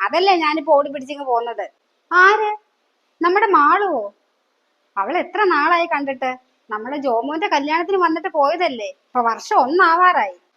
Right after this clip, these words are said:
അതേനെ, അവള് വരുമ്പഴേ ഞാൻ ഇങ്ങോട്ടേക്ക് ഇറങ്ങാൻ പറയാം.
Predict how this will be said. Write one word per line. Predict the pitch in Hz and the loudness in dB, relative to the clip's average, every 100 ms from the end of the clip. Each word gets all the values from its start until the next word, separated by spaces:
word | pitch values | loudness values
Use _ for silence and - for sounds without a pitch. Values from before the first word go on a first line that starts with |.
| _ | _
അതേനെ, | 196 208 269 349 269 175 _ _ _ - | -8 -4 -2 -2 -4 -8 _ _ _ -4
അവള് | 208 294 | -2 0
വരുമ്പഴേ | 320 302 339 269 180 _ _ - | 0 0 -2 -4 -6 _ _ -4
ഞാൻ | 233 285 | -2 -2
ഇങ്ങോട്ടേക്ക് | 311 302 311 339 | -2 -2 -2 0
ഇറങ്ങാൻ | 262 262 311 | -2 0 0
പറയാം. | 254 202 | 0 0